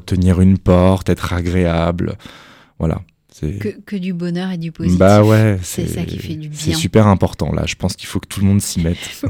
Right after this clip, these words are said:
Speaker 2: <laughs> Nabil, vous êtes qui en deux mille vingt-trois ?
Speaker 1: Oh là là,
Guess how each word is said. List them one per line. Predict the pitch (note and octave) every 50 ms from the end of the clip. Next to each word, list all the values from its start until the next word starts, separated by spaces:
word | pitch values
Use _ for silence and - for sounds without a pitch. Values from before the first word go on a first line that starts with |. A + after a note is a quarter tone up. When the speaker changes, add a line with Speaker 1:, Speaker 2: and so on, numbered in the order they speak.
| - A3 G3 _ - - -
Speaker 2:
<laughs> | - - - - - _ _ _ -
Nabil, | G#3 A3 A3+ G#3 A3+ D4 E4+ F4
vous | C#4+ A#3 A3+ A3+ G3
êtes | G3+ F#3+ F3+ - _
qui | - - - - G#3+ A3 G#3
en | G3
deux | F3 D#3+ D#3+ D#3
mille | D#3 D3+ D3+ D3 C#3
vingt-trois ? | C3+ C3+ C3+ C#3 - - - _ - - _ _ _ _ - - - - - - - _ _ _
Speaker 1:
Oh | - -
là | D#2 C#2+ C#2
là, | C#2+ D#2 F2